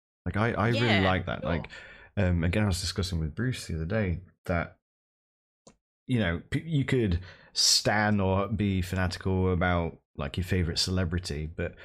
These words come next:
Speaker 1: if my favorite celebrity was like, "Oh, I really like this product," I'd be sat there going, "Yeah, that's great, mate. I don't give a shit," kind of thing. Whereas there are,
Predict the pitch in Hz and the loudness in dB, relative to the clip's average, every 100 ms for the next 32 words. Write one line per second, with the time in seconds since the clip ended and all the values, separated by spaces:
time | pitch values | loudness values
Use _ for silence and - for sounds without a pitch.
0 | - - 127 117 110 92 92 90 - 92 | -18 -4 -2 0 2 2 2 0 0 0
1 | 87 85 90 87 101 127 175 107 107 104 | 0 2 0 0 0 0 2 2 2 4
2 | 104 98 90 92 123 90 - - - _ | 4 2 0 0 0 0 -4 -18 -20 _
3 | _ - 117 147 107 - 104 104 104 101 | _ -4 0 2 0 0 0 0 2 2
4 | 95 95 135 135 110 90 110 95 92 85 | 2 0 0 2 2 0 0 2 2 2
5 | 95 90 82 82 90 - 90 90 87 98 | 2 0 0 -2 -4 -4 -4 -2 0 2
6 | 107 107 90 - - - - 101 107 101 | 2 2 0 -4 -18 -14 -2 0 2 2
7 | 101 98 95 | 2 2 -2